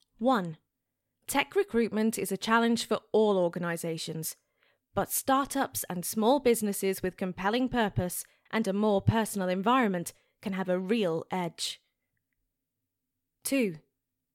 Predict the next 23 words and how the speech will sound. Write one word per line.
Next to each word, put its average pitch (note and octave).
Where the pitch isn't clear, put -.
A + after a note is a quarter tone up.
flexibility B3
is G#3
also G3
key. D3
Balancing G#3
remote F#3
and A3+
in-person A#3
working F#3
is E3+
crucial F3+
to -
the F3+
dynamic. F3+
Three, F3
but B3
businesses C4+
also B3
need A3+
to A#3+
think G3+
more G#3
widely. E3+